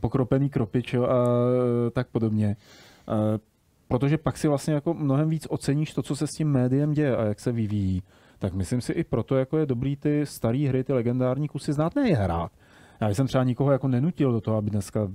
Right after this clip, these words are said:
hrál ten Syndicate, pak když ho tehdy nezažil, jo. Ale aby o tom věděl, aby chápal vlastně tu hodnotu té hry, co znamenala a proč se vlastně tehdy vůči něčemu vymezovala, že jo, jaký témata rozpracovávala a tak dále.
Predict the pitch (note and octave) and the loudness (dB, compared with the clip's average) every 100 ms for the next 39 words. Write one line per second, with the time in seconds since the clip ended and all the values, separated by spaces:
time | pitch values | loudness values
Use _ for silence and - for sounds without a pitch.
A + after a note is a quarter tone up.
0 | G#2 F#2 G2 G2+ G#2+ - A2+ A#2 C#3 G2+ | -2 0 0 0 -4 -2 0 0 0 -2
1 | G2 F2+ F#2+ G2+ F2+ F#2 F#2+ E2+ E2+ D#2+ | -2 -4 -4 -2 -2 -2 -2 -4 -6 -6
2 | F2 F2 G#2 - - - - B2+ E3 D3+ | -6 -6 -8 -10 -20 -10 2 4 4 4
3 | F#3 F3+ G3 F3+ C#3+ G#2+ G#2+ B2+ - A#2+ | 2 2 2 2 2 2 2 0 2 2
4 | - C#3+ C#3 D#3+ D3+ C3+ C3 C3 B2+ C#3+ | 2 0 0 -2 0 2 2 0 0 -2
5 | D3+ C3+ A#2 A#2+ - - - _ - B2+ | 0 2 2 0 -2 -18 -20 _ -4 0
6 | A#2 A#2+ B2 B2 B2 B2+ C3 A#2 A#2 A#2+ | 2 2 2 2 2 2 0 2 2 -2
7 | - _ _ _ - - A2+ - B2+ A#2 | -8 _ _ _ -6 -2 -2 0 0 0
8 | C3 A2 A2 A#2+ A#2 B2+ A#2 - A#2 G#2 | 0 0 2 0 0 -2 -2 -2 0 0
9 | A2 A2+ A2+ A2 G#2+ G#2+ G#2 G2+ - G#2+ | 0 0 0 2 0 0 -2 -4 -4 -4
10 | G2+ G2+ A2 - A#2 - A2 G#2+ A2 A2+ | -2 -2 -6 -4 -6 -2 0 0 0 0
11 | A#2 A2+ A2 G2 G2 G2 | -2 -2 0 0 2 0